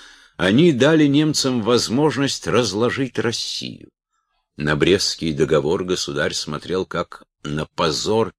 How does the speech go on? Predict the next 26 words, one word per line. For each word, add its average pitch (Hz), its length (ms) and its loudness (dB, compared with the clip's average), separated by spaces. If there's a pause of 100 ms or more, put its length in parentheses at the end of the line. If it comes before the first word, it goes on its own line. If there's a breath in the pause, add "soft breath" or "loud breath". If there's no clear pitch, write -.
перед 87 240 -6
союзниками, 78 1040 -8 (240 soft breath)
как 92 240 -2
на 85 180 -2
измену 95 540 -2
России 131 800 -2 (260)
и 120 100 -6
союзникам. 87 920 -6 (360 soft breath)
Он 71 180 -6
говорил 67 380 -4
приблизительно 69 800 -10
так. - 380 -8 (1160)
И 69 140 -2
они 71 380 -4
смели 120 640 -4
подозревать 76 920 -6
Ее 80 360 -4
Величество 110 800 -4
в 110 120 -4
измене. 101 680 -4 (440 soft breath)
Кто 160 360 4
же 147 160 2
на 147 160 4
самом 143 540 2
деле 123 540 2
изменник? 69 1000 -8